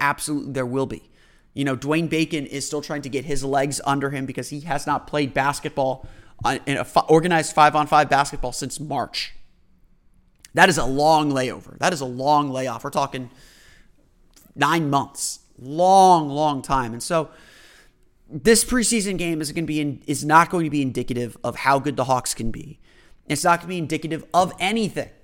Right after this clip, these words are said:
Really, the task in this preseason game, this task in these first two preseason games, is to show progress. You want, again, very, very, this is always a point that I make during the preseason. You want to be better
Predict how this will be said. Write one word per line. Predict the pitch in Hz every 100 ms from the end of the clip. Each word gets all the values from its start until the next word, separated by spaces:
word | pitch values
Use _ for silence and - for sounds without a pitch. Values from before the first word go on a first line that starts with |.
| - - _ - _ _ _ _ _
Really, | 180 240
the | 233
task | 220 - 165 160 -
in | 180
this | 165 -
preseason | 147 131 120 107
game, | 107 87 104
this | 123
task | - 202 165 180 -
in | 165 151
these | 147 143
first | 160 156 -
two | - 170
preseason | - 131 120 110 113
games, | 113 110 - _ _ _ _ _ 180
is | 208 202 170 165 -
to | 233
show | 208 240
progress. | - 175 143 156 -
You | 185
want, | 175 -
again, | 151 135 - - - _ _ - - 95
very, | 135 185 196
very, | 175 -
this | 156
is | 160 147 - -
always | 143 165 190 170
a |
point | 170 170 160
that |
I | 139 151
make | 143 147
during | 135
the |
preseason. | 131 131 - 123 127 - - _
You | 147
want | 170 185
to | 190
be | 180 151
better | 143 165 190 190 -